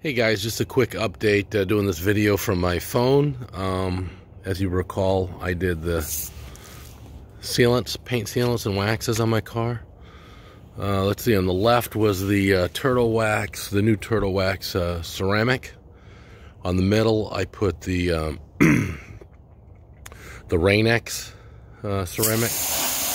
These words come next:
and the, uh, the right,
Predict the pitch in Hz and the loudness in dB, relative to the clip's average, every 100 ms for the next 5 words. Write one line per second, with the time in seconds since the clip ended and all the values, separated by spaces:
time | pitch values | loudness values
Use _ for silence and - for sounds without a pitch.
0 | - - 92 92 90 90 90 90 90 90 | -4 -2 0 0 2 2 2 2 2 2
1 | 85 - - - - - - - - - | 0 -4 -6 -6 -4 -4 -4 -6 -6 -4
2 | - 90 85 113 117 98 | -2 -2 2 4 6 4